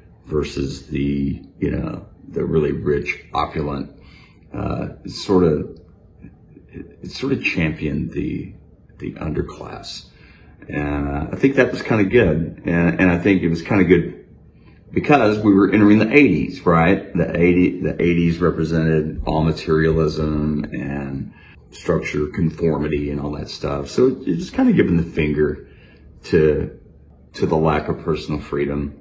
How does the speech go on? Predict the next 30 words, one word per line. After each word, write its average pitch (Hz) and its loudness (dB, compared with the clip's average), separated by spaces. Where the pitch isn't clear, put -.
that 78 -2
goes 80 0
along 73 -4
with 73 -8
conformity. 73 -6
And - -8
so - 0
I - -6
think 101 2
for 92 2
that 85 2
reason, 78 -2
too, 71 -4
it 73 -4
sort 78 0
of 71 -4
resonates 71 -6
with - -6
us. - -8
And 151 0
you - 2
can't 156 6
be 165 2
a 165 0
golfer - -4
and 80 2
not, - -6
to 101 4
this 87 2
day, - -4